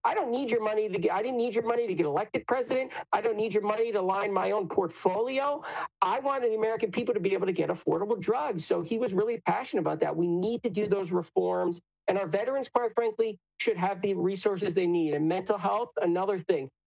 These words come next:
Resources for, for mental health, not just for veterans, but for everyone around the country. It's something we have to focus on, I think, now more than ever.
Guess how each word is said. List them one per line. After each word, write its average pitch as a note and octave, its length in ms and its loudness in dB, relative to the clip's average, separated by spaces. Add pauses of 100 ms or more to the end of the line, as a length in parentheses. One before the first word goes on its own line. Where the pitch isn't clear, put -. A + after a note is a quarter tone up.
Resources B3 680 0
for, F#3 380 0
for F3+ 80 2
mental G3+ 360 0
health, G3 380 0
not F3+ 200 0
just G3+ 140 -4
for A3 100 0
veterans, G3 400 0
but F3+ 160 0
for - 120 0
everyone A#3 400 0
around F3 240 0
the D#3+ 100 -2
country. G3 300 0
It's E3 120 0
something A3+ 300 0
we B3+ 120 0
have A3+ 140 -2
to F#3 80 -2
focus G3+ 480 0
on, D3 300 0 (200)
I F3 100 2
think, G#3 180 -2
now F3+ 220 2
more G3 240 2
than E3+ 140 2
ever. D#3+ 340 -2